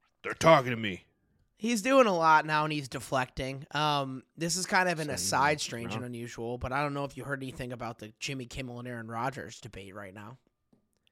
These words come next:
Speaker 1: Oh, yeah. Jimmy Kimmel, uh, stated that he was going to take Aaron Rodgers to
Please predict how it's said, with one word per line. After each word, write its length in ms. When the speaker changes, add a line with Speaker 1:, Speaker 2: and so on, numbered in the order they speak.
Speaker 1:
Oh, 160
yeah. 220
Jimmy 240
Kimmel, 500
uh, 220
stated 420
that 140
he 120
was 220
going 440
to 180
take 340
Aaron 280
Rodgers 560
to 100